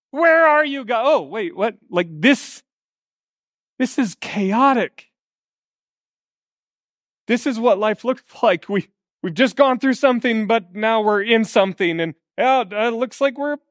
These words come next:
about to go through something once again." Like, this is the trajectory of our lives. And the moment we come back down into these areas, we are surprised, we are bitter,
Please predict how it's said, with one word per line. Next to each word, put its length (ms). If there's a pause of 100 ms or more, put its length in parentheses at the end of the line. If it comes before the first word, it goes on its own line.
about 260
to 80
go 180
through 180
something 380
once 180
again." 340
Like, 240
this 380
is 300
the 160
trajectory 680
of 260
our 280
lives. 500 (340)
And 220
the 100
moment 840 (220)
we 160
come 380
back 240
down 680
into 300
these 380 (140)
areas, 540
we 180
are 100
surprised, 920 (240)
we 200
are 100
bitter, 680